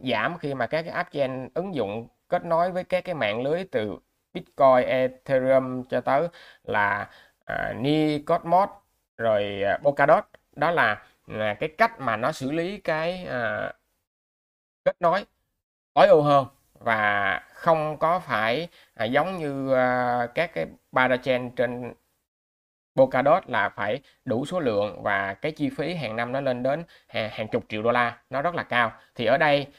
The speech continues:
cái dịch vụ của Octobot á, nó chia sẻ cái,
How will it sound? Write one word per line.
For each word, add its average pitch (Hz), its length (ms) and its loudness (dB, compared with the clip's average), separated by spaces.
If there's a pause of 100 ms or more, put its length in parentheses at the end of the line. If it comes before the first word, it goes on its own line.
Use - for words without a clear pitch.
(220)
cái 175 220 0
dịch 143 220 -4
vụ 110 260 -2
của 113 400 -6 (760)
Octobot 135 460 2
á, 131 180 -4
nó 165 100 -4
chia 165 280 -4
sẻ 123 360 -2
cái, 160 400 -4